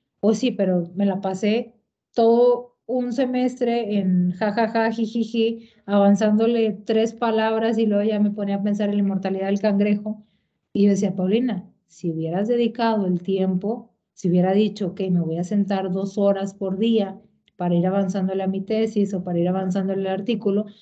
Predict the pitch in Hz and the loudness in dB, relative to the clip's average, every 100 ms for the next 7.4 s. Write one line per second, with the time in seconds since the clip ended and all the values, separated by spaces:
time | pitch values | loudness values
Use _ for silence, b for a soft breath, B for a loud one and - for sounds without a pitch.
0 | B 196 208 208 220 220 202 - 208 185 | B 2 4 4 4 2 2 -2 -6 -2
1 | 175 165 156 160 160 220 175 - _ _ | -2 -2 -6 -6 -4 -4 -6 -10 _ _
2 | _ _ _ 175 233 - _ _ _ _ | _ _ _ -6 -6 -8 _ _ _ _
3 | _ _ _ - 190 196 208 208 208 202 | _ _ _ -10 -4 0 2 2 0 -4
4 | - _ _ _ _ - 214 214 302 294 | -14 _ _ _ _ 0 2 2 2 0
5 | 202 175 - _ 202 - 220 220 214 208 | -2 -6 -14 _ -10 -2 0 2 0 0
6 | 220 226 254 269 330 226 240 277 302 285 | 0 2 2 0 0 2 2 4 2 2
7 | 214 208 247 - | 2 2 2 -4